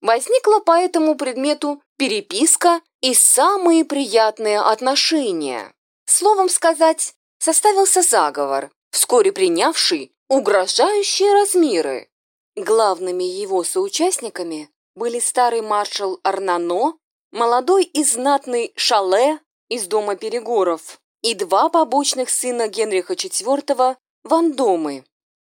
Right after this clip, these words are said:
Своей приверженностью к Гастону Орлеанскому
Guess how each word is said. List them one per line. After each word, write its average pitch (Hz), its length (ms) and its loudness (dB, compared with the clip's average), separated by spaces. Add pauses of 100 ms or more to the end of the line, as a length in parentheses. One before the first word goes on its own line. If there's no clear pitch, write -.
(100)
Своей 220 500 -2
приверженностью 190 1120 -2
к - 180 -12
Гастону 196 640 -2
Орлеанскому 196 1000 -4